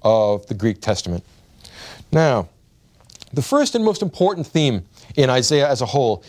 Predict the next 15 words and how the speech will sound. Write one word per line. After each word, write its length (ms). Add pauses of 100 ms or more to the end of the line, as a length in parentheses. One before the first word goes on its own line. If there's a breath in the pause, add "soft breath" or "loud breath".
(100)
is 120
moral 440
universality. 840 (480 loud breath)
And 300 (180 loud breath)
there's 180
a 40
fasc-, 400
and 360 (200)
what 200
we're 80
driving 380
at 120
here 180
is 140
that 160